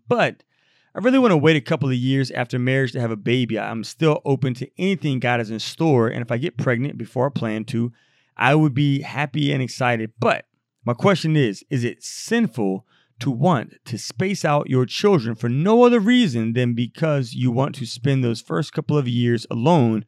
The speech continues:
with your husband? Praying for you and everyone at Ascension Press. Thank you in advance, Floor." Floor, that is a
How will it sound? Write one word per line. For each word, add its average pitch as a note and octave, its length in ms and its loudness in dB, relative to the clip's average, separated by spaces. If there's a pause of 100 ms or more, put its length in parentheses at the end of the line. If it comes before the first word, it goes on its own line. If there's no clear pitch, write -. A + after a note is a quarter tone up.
(440)
with C#3+ 220 2
your B2+ 340 6
husband? G#2 600 -4
Praying D#3+ 280 4
for D#3 100 -4
you C#3 240 4
and C3 200 0
everyone F#3+ 380 4
at C#3 120 2
Ascension C3 300 -6
Press. B2 300 -2
Thank C#3+ 240 -6
you C3+ 80 0
in B2+ 80 0
advance, A#2 420 -4
Floor." B2 500 -8 (1080)
Floor, E3+ 280 4
that C#3 160 2
is C3 140 2
a A#2+ 360 0